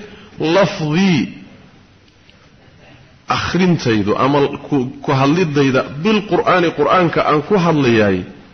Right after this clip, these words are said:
makhluuqun wey." Waxay kari waayeen inay yidhahdaan, "Al-Qur'aanu makhluuq," waa kari waayeen. Bacdu ahli sunnana kelimada iyadii way ka soo aroortayoo maqsuud bay ula jeedaan.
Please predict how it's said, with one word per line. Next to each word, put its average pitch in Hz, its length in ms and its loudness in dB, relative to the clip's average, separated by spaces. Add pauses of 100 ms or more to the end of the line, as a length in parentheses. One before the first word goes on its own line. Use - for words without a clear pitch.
(420)
makhluuqun 127 720 -2
wey." 80 140 -8 (1900)
Waxay 135 240 -2
kari 240 260 0
waayeen 196 260 4
inay 185 120 4
yidhahdaan, 170 300 2
"Al-Qur'aanu 156 520 0
makhluuq," 160 400 0
waa 131 100 2
kari 120 180 -2
waayeen. 92 260 -6 (2250)
Bacdu 202 440 2 (120)
ahli 202 280 4 (100)
sunnana 196 540 2 (500)
kelimada 190 540 4 (100)
iyadii 180 360 4
way 165 180 4
ka 202 140 -2
soo 185 240 0
aroortayoo 160 640 2 (320)
maqsuud 170 520 -2
bay 160 100 2
ula 147 200 0
jeedaan. 95 380 -6